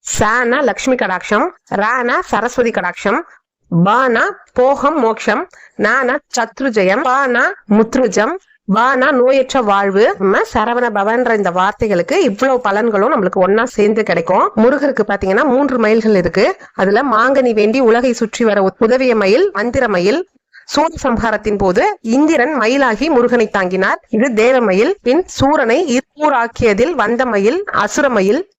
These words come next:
ஆறு முகமும் பன்னெண்டு கரங்களும் கொண்ட முருகனின் திருக்கோலத்தை சஷ்டி விழாவின் போது மட்டுமே திருச்செந்தூரில் மு-, முழுதாக தரிசிக்கலாம். நாட்களில் அங்கவஸ்திரத்தால் மூடி விடுவார்கள். இத்தனை சிறப்புகள் மிக்க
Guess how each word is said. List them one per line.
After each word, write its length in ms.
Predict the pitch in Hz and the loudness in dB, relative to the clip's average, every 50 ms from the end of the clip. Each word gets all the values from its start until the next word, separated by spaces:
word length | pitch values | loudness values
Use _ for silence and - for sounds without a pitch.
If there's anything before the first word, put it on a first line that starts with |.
| _ _ _ _ _ _ _ _ _ _ _ _ | _ _ _ _ _ _ _ _ _ _ _ _
ஆறு 340 | - 185 196 214 254 269 277 | -2 0 2 2 2 2 0
முகமும் 540 | 247 226 220 208 220 247 240 233 269 359 440 - - 208 | 0 0 0 2 2 0 2 2 0 -2 -4 -4 -4 -4
பன்னெண்டு 300 | 196 214 233 254 254 254 | -2 0 0 0 0 0
கரங்களும் 460 | 247 226 214 226 233 233 247 254 262 | -2 -2 -2 -2 0 0 0 0 0
கொண்ட 300 | - 220 190 190 220 277 | 0 -2 0 0 0 0
முருகனின் 500 | 277 240 254 247 247 285 262 254 254 247 | 0 0 0 0 2 2 0 2 0 0
திருக்கோலத்தை 600 | - 170 - 247 - 247 226 208 170 - - 247 320 339 | 0 -2 -4 -2 0 2 2 2 2 0 0 -2 -2 -4
சஷ்டி 420 | - - - 226 233 - - 302 285 | -6 -6 -6 -6 -6 -4 -4 -2 0
விழாவின் 380 | 254 240 226 226 214 220 208 208 | 2 2 2 0 0 -2 0 0
போது 140 | 214 208 202 | 0 0 0
மட்டுமே 400 | 196 190 190 - - 240 220 254 320 - | -2 -4 -4 -4 -2 0 0 0 0 0
திருச்செந்தூரில் 640 | - 269 262 262 285 240 226 202 208 214 262 285 | -2 -2 -2 0 -2 -2 0 2 2 2 2 2
மு-, 180 | 247 226 233 - | 2 2 2 4
முழுதாக 520 | 214 240 254 277 269 269 247 247 - 269 | 4 4 4 4 2 0 0 0 -2 -2
தரிசிக்கலாம். 680 | 208 196 196 202 - 208 190 - 185 180 196 247 339 - - _ _ | 0 0 -2 -2 -2 -4 -2 0 0 0 0 0 -2 -6 -12 _ _
நாட்களில் 580 | - 233 233 220 202 - - 269 233 254 330 359 | -4 -2 -2 -2 -2 -2 -2 0 2 2 2 2
அங்கவஸ்திரத்தால் 840 | 226 202 220 269 269 254 247 254 - 233 214 196 - 226 254 247 220 | 2 2 2 2 0 0 -2 0 0 0 0 0 0 -2 -2 0 2
மூடி 200 | 233 247 233 240 | 2 2 2 0
விடுவார்கள். 560 | 208 202 190 185 185 175 180 180 196 233 330 392 - - | 0 -2 -2 -2 -2 -2 -2 0 0 0 0 -2 -4 -6
இத்தனை 400 | 226 196 - - 233 233 220 220 | -6 -6 -4 -2 0 0 0 0
சிறப்புகள் 580 | - - 240 247 247 - - - 262 247 233 220 | 0 0 -2 -2 -2 -4 -6 -4 -2 0 2 0
மிக்க 260 | 196 196 - 220 285 | 0 -2 -2 -2 -2